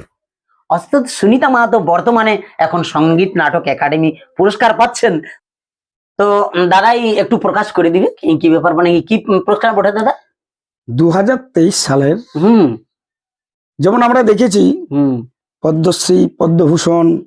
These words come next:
Speaker 1: হুম।
Speaker 2: এবছর, অর্থাৎ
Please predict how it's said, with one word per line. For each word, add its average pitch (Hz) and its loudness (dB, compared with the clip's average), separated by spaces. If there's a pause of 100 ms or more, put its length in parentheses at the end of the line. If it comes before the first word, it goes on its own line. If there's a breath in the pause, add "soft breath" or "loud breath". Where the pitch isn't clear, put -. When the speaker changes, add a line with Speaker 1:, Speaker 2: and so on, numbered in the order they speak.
Speaker 1:
হুম। 190 2 (1700)
Speaker 2:
এবছর, 190 2 (460)
অর্থাৎ 220 0